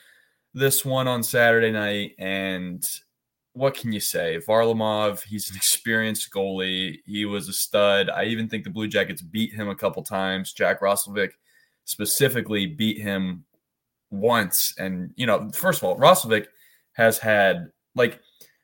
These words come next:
the Blue Jackets have had some great individual performances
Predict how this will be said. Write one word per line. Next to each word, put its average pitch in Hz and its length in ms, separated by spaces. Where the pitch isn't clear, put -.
the 120 80
Blue 202 140
Jackets 202 300
have 156 80
had 151 160
some 120 120
great 113 360
individual 104 720
performances 143 1080